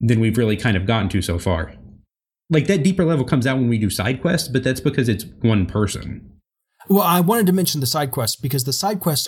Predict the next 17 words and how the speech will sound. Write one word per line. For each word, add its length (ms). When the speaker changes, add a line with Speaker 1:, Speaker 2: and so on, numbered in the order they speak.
Speaker 2:
are 100
much 320
less 200
procedural 560
and 100
much 220
more 160
dramatic. 500
We're 100
getting 280
into 200
one 500
character 520
and 120
what 140
motivates 540
them. 140